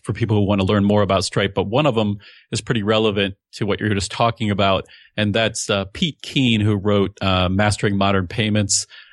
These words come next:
uh, which is a book basically just about using Stripe with Ruby, with Rails in particular. My course is more focused on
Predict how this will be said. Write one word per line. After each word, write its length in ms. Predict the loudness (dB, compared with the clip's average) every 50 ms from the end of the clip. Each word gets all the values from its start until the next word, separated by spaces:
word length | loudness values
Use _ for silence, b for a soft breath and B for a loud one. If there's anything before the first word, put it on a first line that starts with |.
| B B
uh, 120 | -2 0 2
which 220 | 2 0 0 -2
is 100 | -2 -4
a 40 | -2
book 240 | -2 -2 -2 0 0
basically 360 | 0 0 0 0 -2 -2 -2
just 220 | -2 -2 -2 -2 -2
about 260 | 0 0 0 0 0
using 300 | 0 -2 0 0 0 -2
Stripe 420 | -2 -2 -2 0 0 0 -2 -2
with 240 | -2 -2 -2 -2 -4 -12 -20 _ _ _
Ruby, 400 | 0 0 0 0 0 0 0 0
with 200 | -2 -2 -4 -2
Rails 440 | 0 2 2 2 2 2 0 -2 -4
in 80 | -4
particular. 460 | -4 -4 -2 -4 -4 -2 0 0 0 2
My 140 | 2 0
course 360 | 0 -2 -2 -2 0 0 -2 -4
is 140 | -4 -2
more 160 | -2 0 -2 0
focused 400 | 0 -2 -2 -2 -2 -2 0 0
on 200 | 0 0 -2